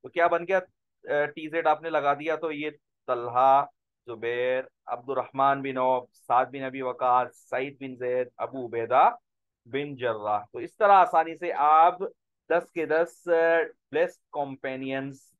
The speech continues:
की biography आप याद कर सकते हैं। अब जैसे तलहा रजी अल्लाह ताला अन्हु की बायोग्राफी दी हुई है, ठीक है, हजरत, अ, जुबैर रजी अल्लाह ताला अन्हु की दी हुई है, फिर इसके बाद sequence है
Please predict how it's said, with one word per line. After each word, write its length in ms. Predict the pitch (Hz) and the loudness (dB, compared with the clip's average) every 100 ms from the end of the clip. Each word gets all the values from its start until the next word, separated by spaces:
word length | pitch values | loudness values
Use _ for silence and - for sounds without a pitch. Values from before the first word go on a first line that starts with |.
| _ _ | _ _
की 300 | _ 151 170 135 | _ -12 -8 0
biography 560 | 123 117 117 117 143 | 0 2 -2 -2 -4
आप 200 | 139 135 120 | 0 0 0
याद 220 | 117 117 - | -2 -2 -6
कर 100 | 107 | -12
सकते 320 | 92 - 80 | -12 -18 -20
हैं। 60 | 82 _ _ - | -20 _ _ -14
अब 100 | - | -10
जैसे 220 | 135 131 | -8 -6
तलहा 680 | 143 139 131 147 147 147 135 | -4 -2 0 4 6 6 4
रजी 200 | 135 131 | 0 -6
अल्लाह 260 | 143 139 139 | -4 0 -2
ताला 240 | 139 135 | 0 0
अन्हु 160 | 135 135 | 0 -4
की 120 | 139 120 | -10 -2
बायोग्राफी 500 | 120 127 123 123 131 | -2 0 -2 -4 -16
दी 140 | 127 | -16
हुई 160 | 127 123 | -12 -8
है, 140 | 123 - 107 _ _ _ _ - | -8 -10 _ _ _ _ _ -12
ठीक 140 | 147 | -2
है, 40 | |
हजरत, 300 | 135 131 139 - _ - | 0 0 -2 -4 _ -8
अ, 560 | 131 143 139 139 139 | 0 2 4 4 2
जुबैर 340 | 127 135 147 165 | -2 -2 0 2
रजी 260 | 156 143 | 0 -2
अल्लाह 260 | 147 147 143 | -2 0 0
ताला 300 | 139 143 139 | 0 2 2
अन्हु 380 | 131 135 135 135 _ _ _ _ | 0 -4 -8 -8 _ _ _ _
की 160 | 135 135 | -12 -10
दी 200 | 127 131 | -10 -14
हुई 160 | 127 | -12
है, 180 | 131 127 | -8 -8
फिर 200 | 123 127 | -8 -12
इसके 220 | 123 - | -12 -6
बाद 140 | 131 131 | -2 -2
sequence 540 | - 180 180 226 202 | -4 -14 -4 -4 0
है 220 | 180 135 | 0 0